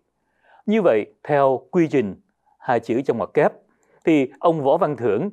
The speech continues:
sẽ được các đại biểu Quốc hội của Việt Nam nhất trí, cũng trong ngoặc kép, bầu chọn với đa số phiếu trong phiên họp bất thường dự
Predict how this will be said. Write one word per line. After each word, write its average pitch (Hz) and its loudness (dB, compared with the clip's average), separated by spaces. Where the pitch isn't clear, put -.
sẽ 196 0
được 147 0
các 208 -2
đại 120 2
biểu 104 -2
Quốc 208 0
hội 110 -2
của 113 -4
Việt 117 -6
Nam 160 2
nhất 185 -2
trí, 175 0
cũng 123 -2
trong 110 -2
ngoặc 98 -6
kép, 160 0
bầu 139 2
chọn 101 0
với 143 0
đa 147 0
số 180 0
phiếu 170 0
trong 147 0
phiên 147 -2
họp 113 -2
bất 233 -2
thường 113 0
dự 135 -2